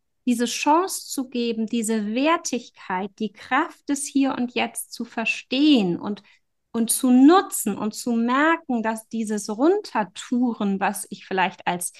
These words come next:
als Erdung, als Zentrieren so formulieren würde, dieses wirklich in den Füßen ankommen und da sein und Raum füllen und dadurch auch,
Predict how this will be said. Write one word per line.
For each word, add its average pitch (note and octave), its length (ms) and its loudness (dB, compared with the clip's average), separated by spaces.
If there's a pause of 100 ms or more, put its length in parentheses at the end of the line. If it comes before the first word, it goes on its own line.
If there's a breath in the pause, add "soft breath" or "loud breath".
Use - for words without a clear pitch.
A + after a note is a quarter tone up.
(280 soft breath)
als F#3+ 400 -6
Erdung, A3+ 800 2
als G3 340 -4
Zentrieren A3+ 1080 2
so G#3 160 -4
formulieren G3 840 -2
würde, F#3+ 200 -6
dieses G3+ 440 -8
wirklich D4 480 -2
in B3 120 0
den A#3+ 160 0
Füßen E4 520 4
ankommen B3+ 920 2 (640)
und A3+ 480 0
da C#4 400 6
sein F3+ 420 -2
und G3 160 -4 (120)
Raum D4 380 8
füllen D4+ 560 2
und G3+ 200 -4
dadurch A3 400 0
auch, G#3 220 0